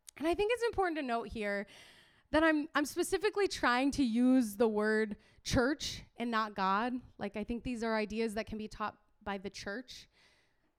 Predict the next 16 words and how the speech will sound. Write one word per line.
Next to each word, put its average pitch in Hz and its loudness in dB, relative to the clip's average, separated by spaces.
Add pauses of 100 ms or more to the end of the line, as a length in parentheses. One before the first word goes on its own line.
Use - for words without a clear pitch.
because 269 -2
I 311 4
don't 427 0
think 508 -4
any 349 -2 (120)
of 311 -6
these 277 -6
ideas 208 -8
are 214 -10
God's 196 -10 (160)
ideas. 214 -10 (1120)
And 277 0
I've 302 2
spent 392 0
time, 277 0
like, 220 -8